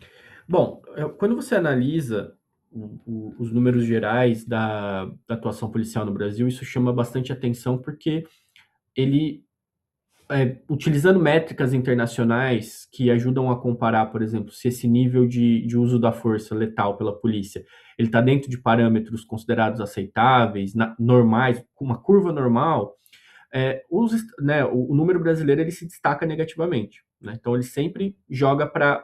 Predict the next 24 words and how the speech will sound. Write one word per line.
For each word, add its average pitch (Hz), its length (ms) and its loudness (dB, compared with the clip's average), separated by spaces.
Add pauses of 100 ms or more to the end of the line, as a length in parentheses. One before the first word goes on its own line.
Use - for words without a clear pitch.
(120)
pro 147 140 -4
lado 147 240 2
negativo 170 1040 0
esse 127 180 0
volume, 135 600 2
né? 117 280 0 (340)
Principalmente 196 380 -2
quando 226 120 2
a - 20 4
gente 220 160 -2
compara 196 360 4
com 202 100 -4
o 196 40 -4
total, 170 540 2 (280)
né, 143 220 2
da, 135 540 2
das 127 180 0
mortes 135 240 -2
violentas 131 460 -2
intencionais. 127 580 -6
Tem 143 140 -6
estado 143 360 -4
que 175 120 -18
você, 180 400 -4